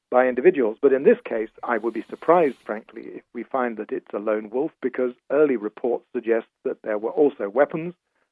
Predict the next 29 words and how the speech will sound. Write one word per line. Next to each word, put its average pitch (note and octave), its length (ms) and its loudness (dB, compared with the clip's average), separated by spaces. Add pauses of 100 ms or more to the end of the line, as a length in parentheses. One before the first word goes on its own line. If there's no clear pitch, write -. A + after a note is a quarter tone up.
(140)
uh, B2 140 2 (260)
found B2 220 0
in A#2 140 -4
this, A#2 160 -4 (260)
in A2+ 160 -6
this A2 180 -4
lorry A2 380 0 (180)
as G#2 100 -10
well. A2 380 2 (800)
But G#3+ 160 4
the, E3 260 6
the D3+ 140 0
other B3 360 6
symbolism, G2 540 -2
of - 140 -20
course, A#2 320 -4
is, D#3+ 140 2 (120)
is D#3+ 140 2 (180)
what E3 240 6
it G3 160 -4
means D3+ 300 -6 (120)
for D#3+ 60 -2
the C#3 80 -2
victims. C3+ 480 2 (260)
And C3+ 120 -2
this G#3+ 160 4
was A3 120 -2
very E3+ 220 6
carefully, G#2 480 -14